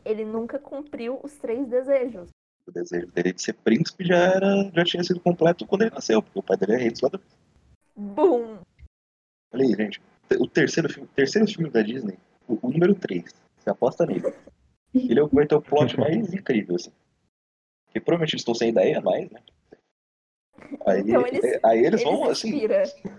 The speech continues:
Speaker 2: assim, ideia, eles estão lá com o roteiro quase pronto, só tem que definir personagens, só, pô, coloca isso daqui, sabe?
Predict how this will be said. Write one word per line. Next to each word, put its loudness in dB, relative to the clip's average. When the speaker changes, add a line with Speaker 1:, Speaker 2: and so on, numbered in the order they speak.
Speaker 2:
assim, 0
ideia, 2
eles 0
estão -6
lá 2
com -2
o 0
roteiro 0
quase -2
pronto, 0
só 0
tem -8
que 0
definir -2
personagens, 4
só, 2
pô, 0
coloca 0
isso -16
daqui, -2
sabe? -8